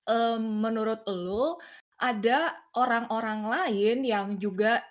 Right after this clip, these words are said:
seakan-akan ditakuti oleh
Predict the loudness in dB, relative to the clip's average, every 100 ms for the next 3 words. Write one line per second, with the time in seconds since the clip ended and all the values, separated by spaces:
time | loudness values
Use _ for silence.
0 | _ _ -6 -4 0 0 0 -2 -2 -2
1 | -6 -6 -4 -4 -6 -2 0 0 0 0
2 | -2 -6